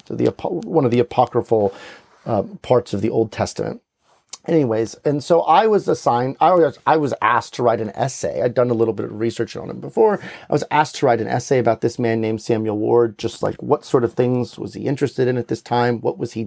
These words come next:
doing? Because he is one of the people that fall into that category of, we don't, it's not really clear why he was asked to be involved with it at all. Um, and so I was,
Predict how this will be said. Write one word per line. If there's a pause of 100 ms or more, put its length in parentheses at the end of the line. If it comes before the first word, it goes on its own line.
doing? (240)
Because
he
is
one
of
the
people (260)
that
fall
into
that
category
of,
we
don't, (160)
it's
not
really
clear
why
he
was
asked
to
be
involved
with
it
at
all. (540)
Um,
and
so
I
was,